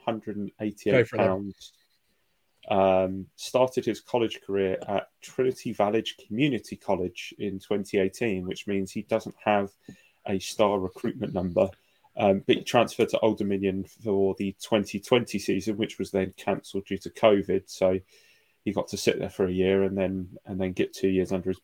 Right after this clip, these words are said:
Speaker 1: belt. Um, didn't appear at the combine, no surprise. Uh, however, his pro day stats were four four in the forty,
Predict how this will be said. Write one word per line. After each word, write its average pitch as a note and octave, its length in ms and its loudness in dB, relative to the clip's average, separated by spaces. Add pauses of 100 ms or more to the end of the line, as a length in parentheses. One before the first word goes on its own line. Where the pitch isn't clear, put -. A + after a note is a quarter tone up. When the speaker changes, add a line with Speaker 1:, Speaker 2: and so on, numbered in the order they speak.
(120)
Speaker 1:
belt. G2 280 6 (200)
Um, G2 480 4 (480)
didn't C3 260 4
appear A2 320 4
at G2 60 -4
the - 80 -12
combine, A2+ 580 4
no G2+ 140 4
surprise. G2 760 4 (600)
Uh, F#2 280 0
however, G2 320 4
his F#2+ 100 -2
pro A#2+ 280 4
day G#2 180 6
stats - 520 0
were F#2+ 280 4
four A2+ 300 2
four G#2 380 4
in F#2+ 80 2
the F#2+ 80 -4
forty, G2+ 720 0